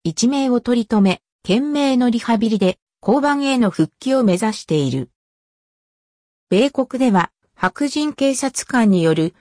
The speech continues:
黒人への暴行死事件が発生。抗議デモが広がる中、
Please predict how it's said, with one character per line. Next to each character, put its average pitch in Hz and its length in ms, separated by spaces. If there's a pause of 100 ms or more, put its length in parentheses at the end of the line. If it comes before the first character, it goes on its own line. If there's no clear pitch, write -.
(120)
黒 202 280
人 285 240
へ 277 140
の 208 120
暴 180 220
行 247 200
死 240 160
事 233 140
件 190 220
が 156 100
発 160 260
生。 175 420 (920)
抗 277 240
議 320 160
デ 320 120
モ 240 120
が 185 100
広 185 320
が 254 100
る 247 100
中、 220 340